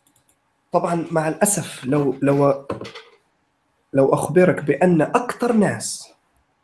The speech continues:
ضدي وأكثر ناس تحرض على سبي وقتلي وإهانات كل يوم هم أمازيغ،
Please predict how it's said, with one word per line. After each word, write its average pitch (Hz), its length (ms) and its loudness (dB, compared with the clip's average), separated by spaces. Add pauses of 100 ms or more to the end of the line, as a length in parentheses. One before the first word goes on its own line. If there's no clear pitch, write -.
(180)
ضدي 135 480 2 (600)
وأكثر 233 440 2
ناس - 500 0 (480)
تحرض 180 460 4
على 147 400 2
سبي 143 400 0
وقتلي 131 580 -4
وإهانات 135 960 0 (420)
كل 247 220 4
يوم 165 400 6 (480)
هم 208 340 -2
أمازيغ، 143 420 -4